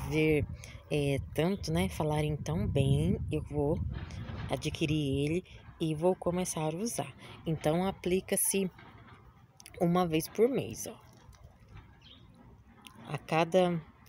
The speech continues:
trinta dias, ó. A cada trinta dias. Então, eu vou usar ele, né? Daqui um mês eu aplico novamente. E vou,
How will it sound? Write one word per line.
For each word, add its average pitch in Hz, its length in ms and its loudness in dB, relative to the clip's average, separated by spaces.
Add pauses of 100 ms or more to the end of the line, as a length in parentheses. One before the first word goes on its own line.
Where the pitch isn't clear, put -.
(120)
trinta 175 460 2
dias, 135 480 -6
ó. - 80 -6 (1040)
A - 60 -20
cada 135 280 -2
trinta 180 560 -4
dias. - 640 -14 (2500)
Então, 151 540 -4 (520)
eu 160 120 2
vou 151 320 0
usar 160 360 -2
ele, 151 360 -2
né? 269 260 -2 (200)
Daqui 139 220 -8
um 160 80 -2
mês 135 340 -4
eu 147 80 0
aplico 147 400 -8
novamente. 175 1000 -2 (720)
E 269 140 0
vou, 208 340 4